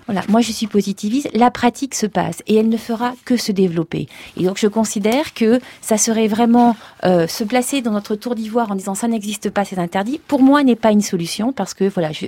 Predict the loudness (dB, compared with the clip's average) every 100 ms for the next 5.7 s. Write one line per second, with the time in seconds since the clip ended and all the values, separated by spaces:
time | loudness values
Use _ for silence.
0 | -8 -8 -6 -4 -4 -4 -4 -6 -12 -20
1 | -20 -20 -10 -6 -2 -4 -4 -6 -6 -6
2 | -6 -4 -4 -4 -6 -10 -6 -4 0 0
3 | -2 -8 -4 -2 0 -2 0 0 0 -4
4 | -10 -2 0 0 0 -2 -2 -2 -4 -2
5 | -4 -2 -6 -4 -6 -2 -2